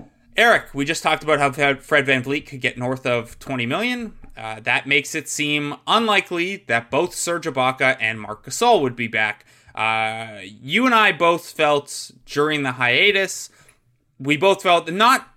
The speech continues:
super strongly, but a slight preference for retaining Gasol over Ibaka. For me, part of that at least was a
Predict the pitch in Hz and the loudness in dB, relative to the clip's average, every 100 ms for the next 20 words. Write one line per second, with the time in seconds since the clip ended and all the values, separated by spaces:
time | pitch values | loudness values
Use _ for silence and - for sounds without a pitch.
0 | _ - 202 196 143 - 262 208 165 202 | _ -6 -6 -4 -6 2 2 4 0 0
1 | 180 170 - 180 175 151 - 151 151 147 | 2 0 0 0 0 0 0 0 0 -4
2 | 135 - 127 131 123 131 - 123 120 117 | -6 -6 -4 -2 -4 -4 -2 0 0 -2
3 | 117 120 120 - 185 180 175 175 _ _ | -2 -6 -4 2 4 4 2 -2 _ _
4 | - 147 143 131 127 120 - 98 - 160 | -2 0 2 0 2 -2 -2 -6 -4 0
5 | 220 233 226 - _ _ - 196 214 214 | 2 2 0 -6 _ _ 0 4 4 2
6 | 156 151 151 151 131 135 131 131 123 123 | 2 2 4 2 0 -2 -2 -4 0 2
7 | 120 120 117 - _ _ _ _ - 117 | 2 0 -6 -10 _ _ _ _ -4 -2